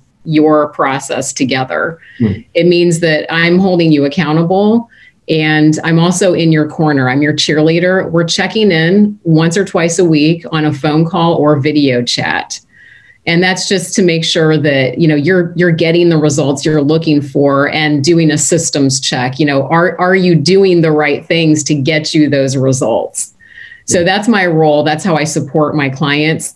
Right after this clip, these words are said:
Speaker 1: Number two is we actually have a habit development system in place for our clients. Um, so th-, I tell people, you know, there is an educational component to this program. So you really wanna make sure you're ready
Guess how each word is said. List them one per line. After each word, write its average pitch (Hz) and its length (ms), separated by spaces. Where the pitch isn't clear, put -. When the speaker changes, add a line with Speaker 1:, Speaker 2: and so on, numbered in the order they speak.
Speaker 1:
Number 190 320
two 277 300
is 185 160
we 180 100
actually 185 320
have 165 300
a 147 80
habit 156 420
development 143 720
system 139 960
in 156 260
place 151 420
for 160 180
our 147 160
clients. 147 720
Um, 151 240
so 185 180
th-, 190 140
I 196 160
tell 240 240
people, 180 380
you 165 120
know, 160 180
there 185 220
is 196 180
an 202 140
educational 160 760
component 143 720
to 175 260
this 156 200
program. 135 760
So 160 180
you 165 220
really 254 260
wanna 226 240
make 165 200
sure 165 180
you're 151 240
ready 156 580